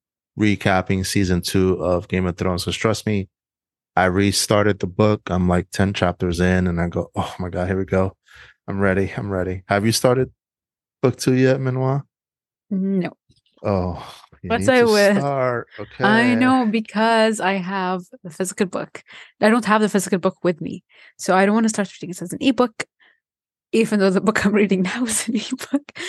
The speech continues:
Speaker 1: Oh
Speaker 2: But
Speaker 1: my
Speaker 2: I, I'll, I'll get to it. I'll get, I promise. I'm, I,
Speaker 1: Folks,
Speaker 2: I,
Speaker 1: do you
Speaker 2: I,
Speaker 1: hear
Speaker 2: I
Speaker 1: that?
Speaker 2: do, I do, I promise. I want to. I'm, uh, I, I promise it's the beginning. Of course, I'm
Speaker 1: Do
Speaker 2: gonna
Speaker 1: you,
Speaker 2: do it.
Speaker 1: do
Speaker 2: Of
Speaker 1: you hear
Speaker 2: course.
Speaker 1: that?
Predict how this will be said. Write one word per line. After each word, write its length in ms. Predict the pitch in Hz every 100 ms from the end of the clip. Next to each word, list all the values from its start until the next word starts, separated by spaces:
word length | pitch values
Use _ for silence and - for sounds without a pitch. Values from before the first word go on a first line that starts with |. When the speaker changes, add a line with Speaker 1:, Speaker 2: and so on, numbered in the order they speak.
| - -
Speaker 1:
Oh 180 | 107 95
Speaker 2:
But 260 | 254 - -
Speaker 1:
my 140 | 220
Speaker 2:
I, 40 | 240
I'll, 260 | 233 240 233
I'll 200 | 233 240
get 260 | 220 240 226
to 160 | 208 190
it. 120 | 185
I'll 140 | 190
get, 160 | 185 196
I 100 | 196
promise. 400 | - 196 180 -
I'm, 180 | 196 202
I, 400 | 202 196 190 190 _ _ _
Speaker 1:
Folks, 320 | - 131 113
Speaker 2:
I, 80 | -
Speaker 1:
do 80 | -
you 60 | 107
Speaker 2:
I, 40 |
Speaker 1:
hear 140 | 123 131
Speaker 2:
I 60 |
Speaker 1:
that? 180 | - 143
Speaker 2:
do, 240 | 220 240 226 - - -
I 180 | 220 240
do, 180 | 220 -
I 160 | 226
promise. 540 | 226 254 254 262 262 -
I 80 | 214
want 300 | 220 240 226
to. 160 | - 214
I'm, 160 | 190 190
uh, 280 | - 185 - -
I, 140 | - 240 220
I 100 | 226
promise 360 | 240 339 392 339
it's 120 | 339
the 80 | 311
beginning. 400 | 320 311 220 180
Of 120 | -
course, 180 | 285 269
I'm 80 |
Speaker 1:
Do 60 | 240
Speaker 2:
gonna 60 | 220
Speaker 1:
you, 100 | 120
Speaker 2:
do 80 |
it. 100 | 175
Speaker 1:
do 80 | -
Speaker 2:
Of 60 | 110
Speaker 1:
you 140 | 113
hear 140 | 110 110
Speaker 2:
course. 20 |
Speaker 1:
that? 340 | 113 110 -